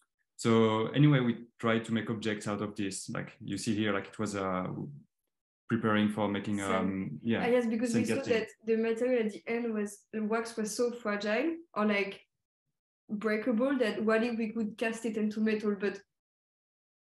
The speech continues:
Speaker 2: yeah.
Speaker 1: Any,
Speaker 2: The
Speaker 1: anyway, the wax was, um, a prob-, problematic material, but
Speaker 2: Because we had
Speaker 1: we
Speaker 2: to
Speaker 1: had the
Speaker 2: heat it.
Speaker 1: dripping.
Speaker 2: Yeah.
Speaker 1: Yeah. So we checked also, like, uh, we did a first research on how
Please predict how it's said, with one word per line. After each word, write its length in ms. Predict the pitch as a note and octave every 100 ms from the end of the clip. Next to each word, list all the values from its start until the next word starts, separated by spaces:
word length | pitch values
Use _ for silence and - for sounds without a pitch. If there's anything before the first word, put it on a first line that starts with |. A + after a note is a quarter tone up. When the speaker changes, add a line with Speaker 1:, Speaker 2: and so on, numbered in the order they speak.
| _
Speaker 2:
yeah. 340 | A2+ G#2+ G2+ - - _ _ _ _ _ _ _ _ -
Speaker 1:
Any, 220 | A#2+ C#3 D3
Speaker 2:
The 180 | - -
Speaker 1:
anyway, 440 | C3 D3 C3+ C3
the 100 | A#2+
wax 360 | A2+ B2 C3+ -
was, 220 | A#2 A2
um, 800 | G#2+ G2+ G2 F#2+ F2+ F#2+ F#2+ - -
a 80 |
prob-, 400 | G#2+ B2 A2+ A2+ - _ _
problematic 500 | C3+ B2 A#2+ A#2 A#2
material, 400 | A#2 A2 G2+ F2+ F#2
but 240 | A2 E3+
Speaker 2:
Because 180 | A#3+ A3+
we 180 | A#3+ A3+
had 180 | A3+ A3 - -
Speaker 1:
we 120 | A2+
Speaker 2:
to 60 | A#2+
Speaker 1:
had 100 | A2
the 60 |
Speaker 2:
heat 120 | A#2
it. 40 | G#2+
Speaker 1:
dripping. 320 | A2 G2 F2+ - _
Speaker 2:
Yeah. 120 | G#2 - _ _ _
Speaker 1:
Yeah. 160 | G#2+ - - _ _ _ _ _ _ _
So 380 | - A#2+ A#2 A#2
we 160 | A#2 A#2+
checked 240 | D#3+ D#3+
also, 240 | C3+ A#2+ B2+
like, 160 | A2
uh, 240 | G#2+ G2 F#2+
we 60 | G#2
did 140 | A2
a 60 | G#2
first 240 | A2+ G#2+
research 320 | A2+ A2+ A#2+
on 160 | G#2+ G2
how 480 | G2 G#2 G#2 G#2+